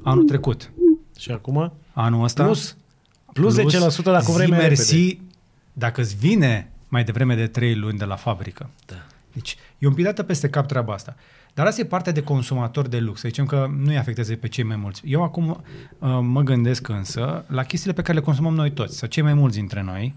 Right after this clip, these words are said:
Speaker 2: Da.
Speaker 1: Cum ar fi? Spre exemplu, case. L-a filmat Laurențiu Peu un băiat în, uh, parcare la un mare ma-, magazin de bricolaj care era cu vopseaua acolo. Și văd că ai luat și vopsea. Da.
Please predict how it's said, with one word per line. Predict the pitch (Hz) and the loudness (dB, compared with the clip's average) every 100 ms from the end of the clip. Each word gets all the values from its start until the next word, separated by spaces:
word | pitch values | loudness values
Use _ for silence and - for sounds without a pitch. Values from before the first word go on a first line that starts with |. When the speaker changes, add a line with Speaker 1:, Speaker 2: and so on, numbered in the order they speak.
| - 95 | -12 -16
Speaker 2:
Da. | 95 87 - - | -16 -18 -20 -6
Speaker 1:
Cum | 170 | 0
ar | 165 | 0
fi? | 143 143 - _ | 0 -6 -12 _
Spre | - | -4
exemplu, | 147 175 156 | -2 0 -2
case. | 147 135 - 123 - _ - _ _ | -4 -6 -6 -12 -14 _ -20 _ _
L-a | - | -8
filmat | 120 131 147 143 | -4 -2 -2 -2
Laurențiu | 117 110 139 135 | -2 -2 -2 -2
Peu | 113 135 117 | -2 -2 0
un | 107 101 | -2 -4
băiat | 98 98 131 143 | -6 -6 -4 -4
în, | 117 110 | -4 -4
uh, | 104 101 | -6 -6
parcare | 107 107 127 | -6 -2 -2
la | 113 | 0
un | 107 104 | -2 -2
mare | 117 117 104 98 107 104 | 0 0 -2 -6 -8 -8
ma-, | 117 | -6
magazin | 113 110 104 107 | -6 -6 -4 -2
de | 113 | -2
bricolaj | 104 101 101 98 156 147 - - - - | -4 -6 -6 -4 -6 -8 -18 -20 -18 -6
care | 127 147 170 170 - - | -4 -2 -2 -4 -8 -6
era | 135 143 | 0 0
cu | 139 | 2
vopseaua | 143 143 - 110 | 0 0 -2 -2
acolo. | 113 98 | -4 -4
Și | - | -4
văd | 156 | -2
că | |
ai | 170 | 2
luat | 165 | 0
și | 156 | 0
vopsea. | 151 147 107 110 | -2 -2 -4 -2
Da. | 143 117 | 0 0